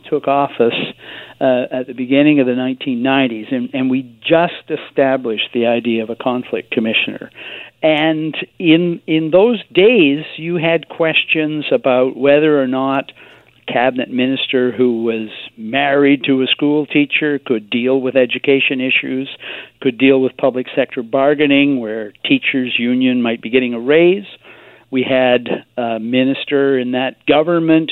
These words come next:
whose husband was heavily involved in land use issues, so the feeling was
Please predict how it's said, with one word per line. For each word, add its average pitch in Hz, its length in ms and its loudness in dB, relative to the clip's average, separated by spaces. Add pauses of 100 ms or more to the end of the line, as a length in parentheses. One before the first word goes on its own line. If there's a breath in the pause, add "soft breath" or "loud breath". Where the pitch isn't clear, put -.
whose 139 280 -2
husband 135 440 0
was 131 180 -6
heavily 131 300 0
involved 131 400 4
in 120 80 -2
land 127 320 0
use 127 240 0
issues, 143 540 0
so 120 240 2 (400 loud breath)
the 131 140 -2
feeling 151 400 4
was 135 360 4